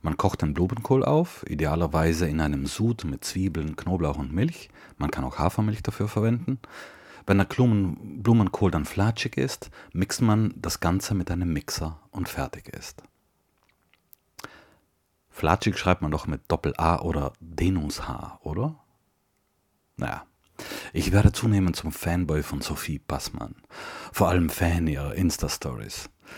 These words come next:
Selten dumpfe, nach Beihal-, Beifall heischende politische Positionen, aber alles so politisch. Die ganze Inszenierung wuchtig, lustig, feministisch. Wir müssen über weibliche Rollenvorbilder reden. Ich glaube, eine bessere zukünftige Welt funktioniert nur über bessere Rollenvorbilder.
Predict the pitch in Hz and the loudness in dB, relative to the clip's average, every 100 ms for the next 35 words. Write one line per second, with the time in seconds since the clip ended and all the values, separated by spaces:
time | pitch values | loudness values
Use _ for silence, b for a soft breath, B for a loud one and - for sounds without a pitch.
0 | B 82 87 87 - 78 80 - - 71 | B 2 4 4 2 0 0 0 -2 -4
1 | 71 - 78 85 80 73 69 - - 80 | -4 -2 0 2 2 0 -2 -6 -2 -2
2 | 82 82 69 78 - 73 - 76 78 71 | 0 0 0 -2 -2 -4 -4 -4 -2 -6
3 | 71 69 69 - 80 80 71 B B B | -8 -8 -8 -6 -2 -2 -4 B B B
4 | 87 76 - 92 85 - - 98 90 85 | -2 -2 -2 -2 -2 -2 4 6 8 4
5 | 76 - 73 64 64 - - - - 87 | 2 -2 -2 -4 -8 -12 -12 -10 -6 -2
6 | 92 - 85 - 90 82 85 78 76 73 | 0 0 0 2 2 4 4 2 0 -4
7 | 71 85 76 - - 73 82 76 - - | -2 0 0 -2 -6 -2 -2 -2 -4 -6
8 | - 73 71 78 - - - B B B | -4 -4 -4 -4 -6 -8 -10 B B B
9 | B B B - 80 90 90 80 87 85 | B B B 0 2 4 4 2 4 4
10 | 76 - 73 82 76 - 73 73 76 73 | 2 -2 0 2 0 -2 -4 -2 -2 -4
11 | 76 73 - _ _ _ - 87 104 104 | -4 -6 -12 _ _ _ -8 6 10 10
12 | 107 87 - 92 90 98 - 92 - 101 | 8 4 0 4 6 6 6 4 2 0
13 | 104 92 85 80 85 95 - 85 - 87 | 2 2 2 4 6 4 2 -2 0 0
14 | - 76 80 78 71 80 - 71 67 80 | 0 -2 -4 -4 -2 -2 -2 -4 -2 0
15 | 71 - - 57 58 - - | -2 -6 -10 -8 -10 -10 -14